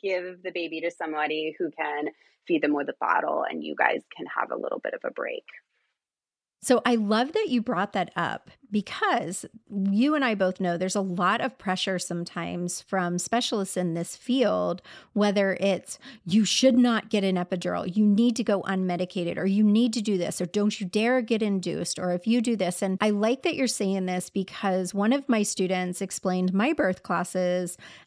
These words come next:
Speaker 2: as, like, this buffet or smorgasbord, and Trish lays it all out,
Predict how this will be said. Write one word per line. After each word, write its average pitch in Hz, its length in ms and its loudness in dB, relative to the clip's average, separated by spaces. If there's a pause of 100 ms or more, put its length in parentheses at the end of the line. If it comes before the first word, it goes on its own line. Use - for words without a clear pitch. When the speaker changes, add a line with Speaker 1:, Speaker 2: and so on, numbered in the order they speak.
Speaker 2:
as, 190 400 2
like, 196 320 0
this 190 320 0
buffet 190 720 2
or 180 80 2
smorgasbord, 202 1120 0
and 185 320 -2
Trish 208 360 -2
lays 202 280 0
it 196 200 0
all 254 280 2 (100)
out, 208 440 0